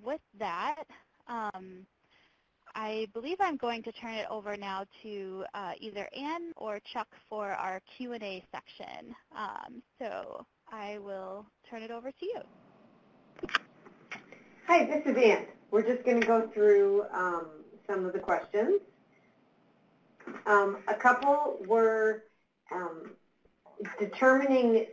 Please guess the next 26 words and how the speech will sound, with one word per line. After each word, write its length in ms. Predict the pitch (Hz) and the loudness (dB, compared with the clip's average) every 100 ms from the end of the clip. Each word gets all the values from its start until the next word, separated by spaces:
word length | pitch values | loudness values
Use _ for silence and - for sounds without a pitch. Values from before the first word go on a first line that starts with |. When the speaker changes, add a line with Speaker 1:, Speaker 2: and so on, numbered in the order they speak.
| - | -10
Speaker 2:
suicide 720 | 247 254 262 277 269 254 226 190 | -4 -2 -2 2 4 4 0 0
versus 340 | 208 208 208 | 0 2 -2
accidental 800 | - 202 202 - 202 196 190 180 | 0 -2 -2 -6 -2 -2 0 0
overdose, 560 | 185 180 175 160 160 | 2 2 2 0 -2
which 180 | 185 180 | -8 -2
I 80 | 185 | 0
know 220 | 185 196 | 4 4
that 180 | 190 196 | 4 2
we 140 | 180 | 4
already 240 | 175 170 170 | 2 2 0
covered. 340 | - 165 156 | -2 -2 0
I 100 | 151 151 | -4 -6
just 140 | 170 | -6
wanted 300 | 175 170 165 | -2 -2 -2
to 60 | 170 | -4
make 200 | 165 156 | -4 -4
sure 220 | - 170 | 0 0
there 140 | 165 156 | 0 0
wasn't 380 | 160 156 165 156 _ _ _ _ _ _ _ _ _ | 0 0 -2 -6 _ _ _ _ _ _ _ _ _
any 240 | 196 196 190 | 6 8 8
other 220 | 185 185 | 6 4
additional 460 | 180 185 190 190 180 | 4 0 2 2 2
information 600 | 170 180 175 190 208 196 | 2 2 2 2 4 4
that 160 | 190 | 4
you 120 | 190 | -2
needed 600 | 190 190 185 196 185 190 | -2 0 4 4 2 -6